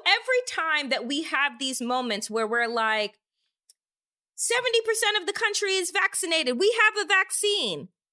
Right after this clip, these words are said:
right? Then it's like, "The rest are gonna refuse not to get vaccinated." Oh, Derek Chauvin was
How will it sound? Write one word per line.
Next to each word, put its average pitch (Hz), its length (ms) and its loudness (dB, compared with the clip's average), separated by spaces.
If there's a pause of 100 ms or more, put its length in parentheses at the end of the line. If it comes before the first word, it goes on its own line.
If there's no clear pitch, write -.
right? 302 400 4
Then 277 240 2
it's 294 200 0
like, 269 200 2 (680)
"The 220 100 2
rest 240 320 0
are 233 60 0
gonna 220 200 0
refuse 214 520 -2
not 208 180 -2
to 196 80 -6
get 185 220 -4
vaccinated." 175 680 -2 (340)
Oh, 403 400 2
Derek 427 320 2
Chauvin 415 480 0
was 359 380 0